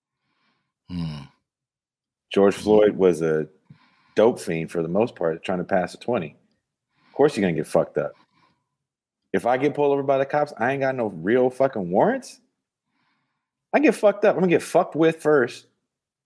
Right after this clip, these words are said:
Speaker 2: Fuck with me till I get to the point where it's like, "Oh, let's tune you up real quick." Like Rodney King got tuned up.
Speaker 1: Mm.
Speaker 2: That was a common occurrence for a lot of people to see,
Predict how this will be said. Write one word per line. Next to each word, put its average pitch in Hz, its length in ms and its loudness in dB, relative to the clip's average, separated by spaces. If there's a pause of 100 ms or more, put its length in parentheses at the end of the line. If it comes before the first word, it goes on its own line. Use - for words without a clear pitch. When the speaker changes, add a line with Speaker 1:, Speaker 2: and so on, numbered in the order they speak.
(520)
Speaker 2:
Fuck 160 340 -2
with 156 220 0
me 110 320 -4 (560)
till 123 100 2
I 117 60 6
get 123 140 0
to 127 60 -2
the 110 80 0
point 127 240 -4
where 120 100 -2
it's 117 100 -6
like, 131 140 -2
"Oh, 110 400 0 (1200)
let's - 160 -20
tune 214 180 2
you 214 120 4
up 214 200 0
real 117 120 -2
quick." - 280 -12 (560)
Like 82 140 0
Rodney 110 300 2
King 185 160 -4
got - 140 -12
tuned 117 340 0
up. 247 420 0 (420)
Speaker 1:
Mm. 104 240 -4 (1040)
Speaker 2:
That 120 140 4
was 156 80 0
a 143 80 -2
common 135 480 -2
occurrence 139 400 -4
for - 160 0
a 98 60 2
lot 101 240 0
of 104 40 -8
people 107 300 -4
to 98 100 -2
see, - 460 -8